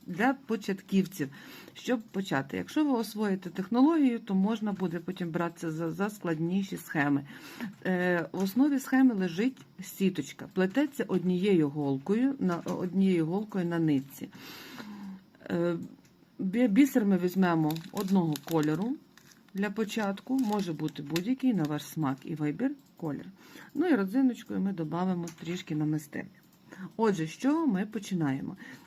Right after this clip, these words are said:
Давайте чітко проаналізуємо схему. Е,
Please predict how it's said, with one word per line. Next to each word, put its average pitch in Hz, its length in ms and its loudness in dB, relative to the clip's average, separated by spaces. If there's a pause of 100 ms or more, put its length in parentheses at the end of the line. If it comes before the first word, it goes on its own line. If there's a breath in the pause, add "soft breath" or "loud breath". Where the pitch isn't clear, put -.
Давайте 285 280 0
чітко 254 240 -8
проаналізуємо 196 800 0
схему. - 460 -10 (360)
Е, 170 160 -2